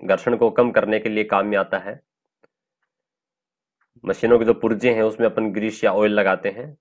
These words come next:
तो वही ग्रीस की बात कर रहा है। एक इंपॉर्टेंट जो बात आ रही है, वो ये है कि यसद लेपन,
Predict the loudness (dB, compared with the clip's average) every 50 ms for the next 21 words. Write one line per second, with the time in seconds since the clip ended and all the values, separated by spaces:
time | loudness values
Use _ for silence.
0 | -12 -8 -2 0 2 2 2 2 -2 -4 -4 -6 -8 -8 -4 -2 0 0 -2 -2
1 | -4 -4 -4 -2 -4 -4 -6 -10 -16 -20 _ _ _ _ _ _ _ _ -20 _
2 | _ _ _ _ _ _ _ _ _ _ _ _ _ _ _ _ _ _ _ 2
3 | 2 4 4 4 2 4 2 0 2 2 2 2 2 0 4 6 6 6 6 6
4 | 6 6 6 4 2 2 2 2 2 2 2 2 2 2 2 0 0 0 -2 -4
5 | -2 -2 -2 -4 -6 -10 _ -16 -12 -6 2 4 4 4 6 6 4 6 6 6
6 | 6 4 2 2 -2 -2 -2